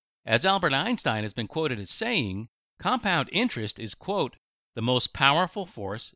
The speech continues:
in the universe." Rather than focusing on New Year's resolutions, a better approach may be to make some simple and small changes in your financial habits. In the long run,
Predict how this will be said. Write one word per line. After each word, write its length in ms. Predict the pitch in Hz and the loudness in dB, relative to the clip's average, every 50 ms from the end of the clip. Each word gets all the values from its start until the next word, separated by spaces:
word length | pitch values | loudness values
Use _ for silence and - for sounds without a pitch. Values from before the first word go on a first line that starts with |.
| - | -12
in 160 | 101 101 101 101 | -8 -6 -4 -2
the 100 | 113 135 | -4 -4
universe." 800 | 143 175 208 220 208 170 120 - - - - - - - - _ _ _ _ _ _ _ _ _ _ _ _ _ _ _ _ _ _ _ _ _ _ _ _ _ _ _ _ _ _ - | -2 -2 -2 -2 -2 -4 -6 -10 -16 -12 -10 -10 -10 -10 -12 _ _ _ _ _ _ _ _ _ _ _ _ _ _ _ _ _ _ _ _ _ _ _ _ _ _ _ _ _ _ -2
Rather 260 | 185 220 294 311 277 | 0 2 4 4 4
than 140 | 226 214 185 | 4 2 4
focusing 540 | - 190 185 185 - 180 - - 165 151 139 | 6 4 4 4 4 0 2 4 4 4 4
on 160 | 127 117 117 | 4 4 4
New 80 | 123 127 | 4 2
Year's 260 | 120 117 113 98 - | 2 2 0 -2 -2
resolutions, 800 | 123 110 98 95 90 107 165 214 196 - - 98 92 98 98 - _ _ _ _ _ _ - | -2 -2 -2 -2 -2 0 0 0 0 0 -2 -4 -4 -6 -8 -10 _ _ _ _ _ _ -6
a 120 | 139 127 | -4 0
better 340 | 117 170 190 233 302 294 247 | 6 6 6 6 6 4 2
approach 420 | 180 - - 120 117 123 - - | 2 2 2 0 2 2 0 0
may 120 | 139 131 135 | 0 0 2
be 160 | 131 151 139 | 2 0 0
to 100 | 151 147 | 0 0
make 260 | 139 151 156 156 131 | 2 2 0 0 0
some 200 | - 156 139 127 | 0 0 0 2
simple 580 | - - 214 240 233 - 139 120 120 135 139 - - | 2 2 2 2 0 0 0 0 0 0 -2 -4 -6
and 160 | - 123 123 | -4 -4 -4
small 560 | - - - 151 190 226 220 180 143 139 139 143 | -4 -4 -2 0 0 2 4 4 2 2 0 -2
changes 460 | - - 165 175 190 170 165 135 127 | 0 2 2 2 2 0 -2 -2 0
in 100 | 120 123 | 0 0
your 80 | 131 | 0
financial 480 | 139 - 113 95 90 92 90 - 139 131 | 0 -2 -2 -4 -2 -6 -6 -6 -6 -6
habits. 640 | - - 185 208 220 196 - 73 - - - - - _ _ _ _ _ _ _ _ | -2 0 0 0 0 -2 -6 -10 -10 -10 -12 -12 -12 _ _ _ _ _ _ _ _
In 120 | - 107 104 | -8 -6 -4
the 100 | 104 95 | -4 -2
long 400 | 101 110 131 170 208 220 180 113 | 0 2 4 4 4 2 0 -2
run, 320 | 92 85 82 87 90 104 | -2 -4 -6 -6 -8 -10